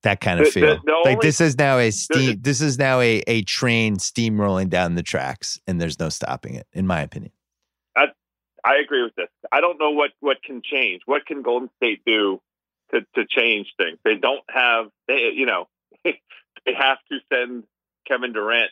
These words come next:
Speaker 2: to Germany to get his calf fixed. That's the only op-, option they have.
Speaker 1: Are you buying
Speaker 2: When will we hear whether or not K D's playing?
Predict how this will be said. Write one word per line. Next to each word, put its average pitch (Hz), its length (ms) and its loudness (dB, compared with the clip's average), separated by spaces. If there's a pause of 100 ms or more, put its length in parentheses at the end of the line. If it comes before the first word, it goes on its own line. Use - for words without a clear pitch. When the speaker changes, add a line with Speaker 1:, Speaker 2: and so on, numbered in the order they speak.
(160)
Speaker 2:
to 110 40 -10
Germany 98 640 -2 (300)
to 107 60 -6
get 117 260 -2
his 107 180 -2
calf 110 220 -2 (100)
fixed. - 160 -10 (240)
That's 107 260 0
the 110 120 2
only 107 240 0
op-, 98 180 -4 (160)
option 98 380 -4
they 90 120 -6
have. 80 220 -8 (1040)
Speaker 1:
Are 160 60 2
you 320 160 4
buying 208 320 4
Speaker 2:
When 208 160 4
will 190 180 4
we 165 140 2
hear 160 200 0
whether 139 220 2
or 131 40 0
not 135 200 0
K 135 160 -2
D's 127 180 -2 (100)
playing? 92 260 -2